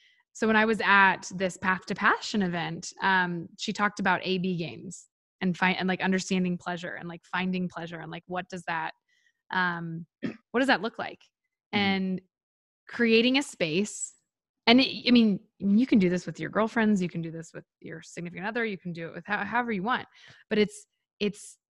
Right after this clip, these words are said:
Speaker 1: finding our pleasure, right? Understanding where our pleasure is, like, you know, you could take a feather and, you know, just drape it all down your arms and you're blindfolded and you're just,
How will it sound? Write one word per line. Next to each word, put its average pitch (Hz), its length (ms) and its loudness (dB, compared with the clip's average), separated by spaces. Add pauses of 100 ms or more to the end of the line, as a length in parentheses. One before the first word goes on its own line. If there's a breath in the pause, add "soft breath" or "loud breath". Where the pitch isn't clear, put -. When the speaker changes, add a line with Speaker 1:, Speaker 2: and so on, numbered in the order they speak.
Speaker 1:
finding 208 840 2 (220)
our 175 140 0
pleasure, 214 640 -4 (340)
right? 190 220 2
Understanding 202 520 4
where 196 100 4
our 180 40 4
pleasure 196 340 2
is, 175 160 -2
like, 180 240 -10 (420)
you 180 100 -10
know, 160 220 -10 (340)
you 180 80 -12
could 180 60 -4
take 190 120 -4
a 190 40 -4
feather 185 440 -2
and, 165 320 -6 (500)
you 170 120 -8
know, 165 120 -6
just 170 260 -8
drape 196 220 0
it 190 60 -2
all 180 420 0
down 175 560 -4 (180)
your 190 240 -6
arms 190 300 -2
and 175 240 -6
you're 175 100 -6
blindfolded 185 680 -2
and 170 220 -8
you're 180 100 -12
just, 185 260 -12